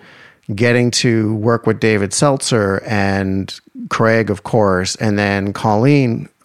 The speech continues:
whom I've just done an interview with, these people are friends. They are connections, and they are part of your fiber, even though, like,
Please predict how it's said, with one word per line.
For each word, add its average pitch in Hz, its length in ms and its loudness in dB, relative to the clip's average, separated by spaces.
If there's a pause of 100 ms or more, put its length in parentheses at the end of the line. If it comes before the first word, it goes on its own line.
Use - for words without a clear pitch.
whom 117 480 2
I've 98 280 0
just 98 480 -2
done 92 500 0
an 92 300 0
interview 107 400 2
with, 87 320 -2 (1200)
these 165 340 4
people 165 480 2
are 107 640 2
friends. - 840 -2
They 117 160 4
are 107 180 2
connections, 120 1000 -2 (100)
and 107 640 0 (160)
they 110 280 2
are 107 100 2
part 117 320 0
of 104 140 0
your 98 140 0
fiber, 104 600 0 (440)
even 120 360 2
though, 104 520 2 (480)
like, 107 240 0